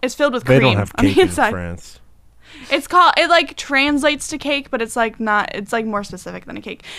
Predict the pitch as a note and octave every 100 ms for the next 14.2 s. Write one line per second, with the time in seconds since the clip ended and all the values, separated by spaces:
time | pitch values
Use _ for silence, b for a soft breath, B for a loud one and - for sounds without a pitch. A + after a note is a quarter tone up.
0 | C#4+ C#4+ C#4+ - - - B3+ D#4+ - C#4
1 | D#4 F4 D#4 D4+ D4+ D4+ D4 C#4 B3+ C4
2 | C4 - B3 A3+ C4 C4+ B3 A#3+ B3+ A3
3 | - G3+ G#3 B3 F#4 - C4+ B3 C#4+ -
4 | A3+ A#3 A#3 A#3 G3+ E3 F#3 - A3+ A#3
5 | A3+ G#3 - A#3 A3 G#3 G#3 F#3 A3+ G3+
6 | G3 A3 A3 G#3 G3+ G3 G3 F#3+ - -
7 | A3 - C4 B3 G3 F3 C#3+ - - -
8 | C3+ C#3+ C#3 B2+ C#3 C#3+ C3 - - B2
9 | B2 A2+ G#2+ F#2 G2+ - - A2 G2 F2
10 | E2+ E2+ D#2+ F2+ E2+ F2+ F2+ F#2 B B
11 | - F#3+ - - E3 F#3+ A#3 G#3+ E3+ -
12 | - E3 G2+ - - b b b b -
13 | A#2 A2 A2 - A#2+ G#2+ - - B2+ A#2
14 | A2 F#2